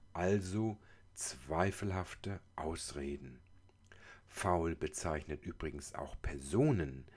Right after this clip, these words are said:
die der Arbeit nicht zugeneigt, also abgeneigt sind, zu arbeiten. Das bin ich natürlich nicht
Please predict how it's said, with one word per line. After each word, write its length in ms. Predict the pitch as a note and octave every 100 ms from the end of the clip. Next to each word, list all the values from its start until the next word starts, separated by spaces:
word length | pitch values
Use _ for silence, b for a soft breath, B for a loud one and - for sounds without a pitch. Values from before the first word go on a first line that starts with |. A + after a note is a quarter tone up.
| B B B
die 100 | E2+
der 240 | D#2 C#2 -
Arbeit 360 | D#2+ D2 C#2+
nicht 240 | C#3 - -
zugeneigt, 680 | - A2+ A#2+ A#2+ B2 - - b b b _
also 460 | E2+ D#2+ - C#2 - -
abgeneigt 680 | F2+ - - G2 G#2 G2 -
sind, 380 | - F#2 F2+ - - -
zu 360 | - - C#3+ - -
arbeiten. 720 | - D2 D2 C2+ C#2 B1+ C2 - B B B B B
Das 200 | - C#2
bin 200 | - C2+ -
ich 320 | - - -
natürlich 520 | E2 - E2+ D2+ -
nicht 460 | E2+ C3 - -